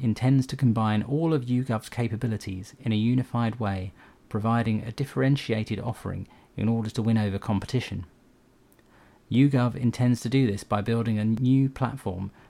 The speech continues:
that has the potential to increase the company's margins over time as clients do more self-service, alongside opening the door for a new go-to-market strategy to cater for lower-touch clients.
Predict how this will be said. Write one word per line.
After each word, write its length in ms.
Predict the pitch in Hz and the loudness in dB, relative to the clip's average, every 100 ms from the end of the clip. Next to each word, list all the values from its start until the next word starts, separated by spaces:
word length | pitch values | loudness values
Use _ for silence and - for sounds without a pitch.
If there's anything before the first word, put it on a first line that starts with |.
| _ | _
that 120 | 104 98 | -8 -2
has 200 | 127 - | -2 -2
the 100 | 143 | -6
potential 440 | - 127 104 107 | -2 -2 0 -6
to 120 | - | -2
increase 400 | 110 110 123 127 | -2 0 -2 -2
the 100 | - | -6
company's 440 | - 131 127 127 117 | 0 0 2 0 4
margins 480 | 123 117 101 98 95 | 4 2 0 -2 0
over 260 | 113 117 | -2 -2
time 480 | 113 131 110 92 95 - | -2 -2 0 0 -4 -6
as 100 | - | -4
clients 440 | - 120 104 - | 0 0 0 -4
do 180 | - 101 | -2 0
more 260 | 107 107 | 2 0
self-service, 880 | - 120 104 - 123 113 92 - - - - - - - | -2 -4 -4 -4 -4 -4 -4 -12 -18 -20 -20 -20 -14 -2
alongside 600 | 101 117 113 - 107 - | 2 2 2 0 -2 0
opening 320 | 123 120 131 123 | -2 0 2 2
the 60 | |
door 360 | 117 110 95 95 - | 2 -2 -2 -8 -14
for 140 | - 104 | -2 2
a 40 | |
new 320 | 113 127 117 113 | 6 6 6 2
go-to-market 640 | 117 123 127 113 113 104 | 0 2 2 2 2 -4
strategy 580 | - 120 104 - - 95 - - - _ | -6 -6 -6 -10 -12 -12 -16 -20 -20 _
to 80 | - | -8
cater 380 | - 113 - | -2 -2 -2
for 120 | - 98 | -6 -4
lower-touch 600 | 107 110 104 110 - - | -2 -2 -4 -6 -8 -4
clients. 560 | 117 104 92 - - | -2 -2 -4 -8 -18